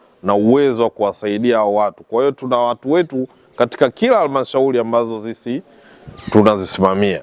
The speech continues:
Hivyo kuna watu ambao wapo kwa ajili kama kunatokea chochote, kuna issue ambayo inaweza kuwasaidia kwa pale kwa karibu zaidi, lakini ikiwa inashinda, basi wale ndio wanakuwa ni focal person kwa kwenda P P R A.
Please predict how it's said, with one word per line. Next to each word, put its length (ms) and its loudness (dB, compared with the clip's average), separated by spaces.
Hivyo 280 2
kuna 240 -2
watu 320 -2
ambao 460 -2
wapo 540 -2
kwa 140 4
ajili 380 2
kama 280 -2
kunatokea 520 -4
chochote, 680 -4
kuna 460 0
issue 320 4
ambayo 300 2
inaweza 300 0
kuwasaidia 640 0
kwa 260 2
pale 280 0
kwa 200 -4
karibu 380 -4
zaidi, 360 -4
lakini 420 0
ikiwa 260 0
inashinda, 680 -2
basi 280 2
wale 360 2
ndio 200 -2
wanakuwa 520 0
ni 260 -4
focal 340 2
person 580 -2
kwa 340 0
kwenda 280 2
P 120 -10
P 180 -4
R 140 0
A. 320 -2